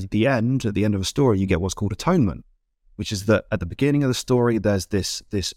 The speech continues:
uh, issue of integrity and conflict between him and Marcellus Wallace, and at the end, there's atonement. And both characters have changed from that journey, and both of them have either reintegrated or integrated new values,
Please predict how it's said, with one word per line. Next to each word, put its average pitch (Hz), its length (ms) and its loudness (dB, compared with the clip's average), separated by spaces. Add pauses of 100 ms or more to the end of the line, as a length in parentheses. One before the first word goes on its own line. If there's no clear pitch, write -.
(120)
uh, 95 160 -6
issue 113 340 2
of 95 160 2
integrity 127 800 0
and 95 180 -4
conflict 113 440 -2
between 90 180 -6
him 104 100 4
and 95 140 4
Marcellus 90 420 0
Wallace, 123 400 0
and 92 80 0
at - 80 -8
the 95 100 -4
end, 101 220 0
there's 95 160 -2
atonement. 101 480 0 (560)
And 101 140 0
both 120 260 4
characters 101 600 -2
have 95 120 -2
changed 101 600 -4 (340)
from 104 320 2
that 95 160 0
journey, 95 480 0 (560)
and 104 160 0
both 113 240 4
of 104 140 0
them 101 240 4
have 95 360 -2 (120)
either 101 240 2
reintegrated 101 840 2
or 92 100 2
integrated 98 480 0
new 95 160 0
values, 104 800 -4